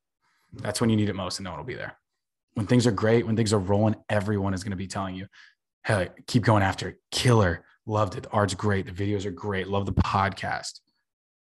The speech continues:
"Oh, you're gonna, you're gonna be a great anesthesiologist. You're gonna be a great doctor.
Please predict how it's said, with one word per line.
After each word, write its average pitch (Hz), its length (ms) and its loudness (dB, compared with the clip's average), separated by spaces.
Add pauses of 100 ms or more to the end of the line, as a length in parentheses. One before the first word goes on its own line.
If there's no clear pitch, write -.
(680)
"Oh, 104 120 4
you're 104 140 6
gonna, 107 160 6
you're 104 160 4
gonna 113 60 6
be 101 100 4
a 98 40 2
great 101 320 0
anesthesiologist. 95 800 -4
You're 107 100 -8
gonna 98 120 -2
be 98 80 0
a 95 40 0
great 92 260 0
doctor. 87 480 -2